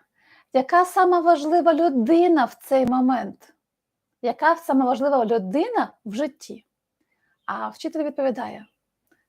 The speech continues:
«Та людина, яка з тобою поряд і ти».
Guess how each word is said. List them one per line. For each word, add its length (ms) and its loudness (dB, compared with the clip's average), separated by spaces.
«Та 180 2
людина, 500 0
яка 600 -2
з 120 -20
тобою 560 0
поряд 420 2
і 140 -6
ти». 320 -14